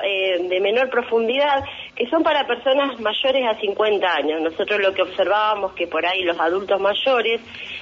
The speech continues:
tenían esa necesidad de querer hacer esa actividad, pero bueno, a veces se complicaba en la pileta profunda. Entonces agregamos esos, eh,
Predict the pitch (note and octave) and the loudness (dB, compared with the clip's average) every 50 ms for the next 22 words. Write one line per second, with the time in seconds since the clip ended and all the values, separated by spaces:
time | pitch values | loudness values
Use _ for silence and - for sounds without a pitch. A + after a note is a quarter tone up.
0 | - - G3 G#3+ A#3+ C4+ C#4 C4 B3 A#3 A#3 - G#3+ G3 G3 F#3+ - G3 F#3 - | -6 -4 -2 0 2 2 0 0 -2 -2 -2 0 0 0 0 0 0 -2 -4 -4
1 | - G3+ G#3 A3+ B3 B3+ B3+ A#3 G3+ F3+ E3+ - E3+ E3+ E3 G3 F#3+ G3 G3 G3 | -2 0 0 2 2 2 2 0 0 -4 -4 -2 -2 -2 -2 0 0 0 -2 -2
2 | - G3+ F#3+ G#3+ G3+ - G3+ G3 G3 G#3 A3 A3+ A#3+ B3+ C4 B3+ B3+ G3+ F#3+ G3 | -2 -2 -2 0 0 0 0 0 0 -2 -2 0 2 2 0 0 0 0 0 2
3 | G3 G#3 F#3+ E3+ E3 F3 F#3+ F#3+ - G3+ - - - - E3+ E3+ E3+ F3+ F3+ F3+ | 2 2 2 2 0 0 0 -2 -4 -4 -4 -4 0 0 0 0 0 0 -2 0
4 | - G#3 G#3+ G#3+ G3 F3+ E3+ D#3+ D#3+ E3 E3 E3+ F3+ F3 F3+ F#3 F3+ F3+ G3+ F#3+ | 0 0 2 2 2 2 0 0 0 0 -2 -2 0 0 0 0 0 0 -2 0
5 | - B3 B3+ A#3+ A#3 A#3 B3 B3+ B3+ B3+ - - - - - - - - A3 A#3 | 2 2 2 4 4 2 2 2 2 0 -4 -10 -12 -14 -14 -4 0 2 2 2
6 | A3 - C4+ C4+ C4+ C#4+ C4+ B3 A#3+ G#3+ G3 G#3+ G#3+ A3+ B3 C4 B3+ A#3+ A#3+ A#3 | 4 2 0 0 2 0 0 0 0 -2 -2 -2 -2 0 0 0 0 0 0 -2
7 | A#3 - G#3+ G#3 - G#3+ G3+ G3 - G3+ - - F3+ F3 F3 E3+ D#3 - | -2 -4 -8 -6 -4 -4 -4 -2 -2 -2 0 0 0 0 0 -2 -2 -2